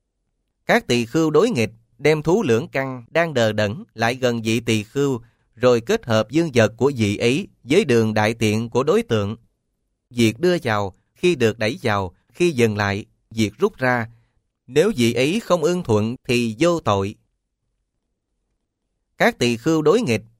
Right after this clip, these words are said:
đem thú lưỡng căn đang đờ đẫn lại gần vị tỳ khưu,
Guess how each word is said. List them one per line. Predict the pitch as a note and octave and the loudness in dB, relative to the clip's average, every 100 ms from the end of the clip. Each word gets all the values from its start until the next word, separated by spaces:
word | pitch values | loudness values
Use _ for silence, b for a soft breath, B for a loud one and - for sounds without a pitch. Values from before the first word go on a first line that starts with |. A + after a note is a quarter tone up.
| _ | _
đem | C#3+ D#3 | 0 0
thú | D3+ F#3+ | 0 0
lưỡng | F3 A2+ E3+ | 2 0 0
căn | C#3 C3+ B2+ A#2 | -6 -6 -8 -8
đang | - E3+ C#3+ | -2 -2 0
đờ | A2+ | 0
đẫn | G#2+ G#2+ A#2 A3+ | 0 -2 -4 -10
lại | - A2+ C3 | -4 -4 -2
gần | B2+ A#2 | -4 -4
vị | A2 A2+ | -2 -2
tỳ | A#2 A2 | 0 -2
khưu, | G#2 - C#3+ B2 | -2 -2 -2 -2